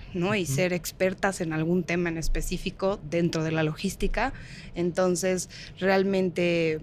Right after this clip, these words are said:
Speaker 1: pues, eh, eh, es, es algo que, que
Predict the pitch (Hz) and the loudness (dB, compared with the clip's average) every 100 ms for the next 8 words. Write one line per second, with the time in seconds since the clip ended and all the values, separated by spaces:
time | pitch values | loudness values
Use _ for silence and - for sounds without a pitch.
0 | 160 - 180 - - - - 175 175 165 | -8 -2 -2 -2 -6 -12 -2 0 2 0
1 | 160 160 175 170 - - - 185 196 190 | -4 -6 -4 -4 -4 -10 -8 -2 0 0
2 | 180 175 160 - - 165 160 160 156 | 0 0 0 -2 -2 0 2 2 0